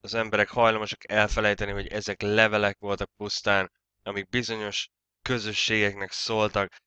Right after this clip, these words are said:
és azoknak a kérdéseire, illetve a problémáira próbált választ adni. Igazságot szólok Mesiákban, nem hazudok, lelkiis-, lelkiismeretem velem együtt tesz bizonyságot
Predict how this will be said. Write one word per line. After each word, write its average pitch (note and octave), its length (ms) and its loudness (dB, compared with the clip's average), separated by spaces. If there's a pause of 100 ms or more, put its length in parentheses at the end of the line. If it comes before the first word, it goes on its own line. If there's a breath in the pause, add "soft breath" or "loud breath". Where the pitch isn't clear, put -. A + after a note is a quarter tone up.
és - 220 -6
azoknak G#2 460 0
a F#2+ 80 -8
kérdéseire, G#2+ 840 0
illetve A2 380 -2
a G2 40 -4
problémáira F#2+ 840 -2
próbált F#2+ 460 -4
választ F#2+ 520 2
adni. F2 300 -6 (680)
Igazságot C#3 600 6
szólok A#2 340 0
Mesiákban, A#2+ 720 4
nem A#2+ 200 2
hazudok, G#2+ 420 -4
lelkiis-, A2 680 4
lelkiismeretem G#2 1000 -2
velem G#2+ 240 2
együtt G2+ 320 -4
tesz F2+ 200 -6
bizonyságot G2 840 -4